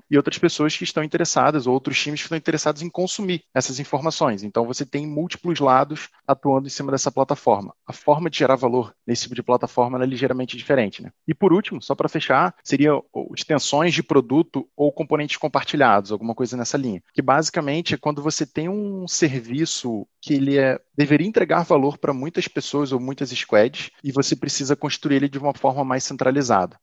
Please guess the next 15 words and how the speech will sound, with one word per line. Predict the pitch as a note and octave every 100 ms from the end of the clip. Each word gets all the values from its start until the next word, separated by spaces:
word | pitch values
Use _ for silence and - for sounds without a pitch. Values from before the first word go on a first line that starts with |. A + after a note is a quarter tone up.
| -
Pra | A2+
tentar | C3 A2+ A#2+
tangibilizar | - B2 B2 B2 A2+ A#2
um | G#2+
pouco, | C#3+ D#3 B2+
né? | G2+ F#2+
Isso | - -
poderia | A2 A#2
ser | A#2 B2
uma | A2+
A | A2+
P | - A2+
I, | A2 G#2+
por | -
exemplo, | G#2+ B2 D3 F3+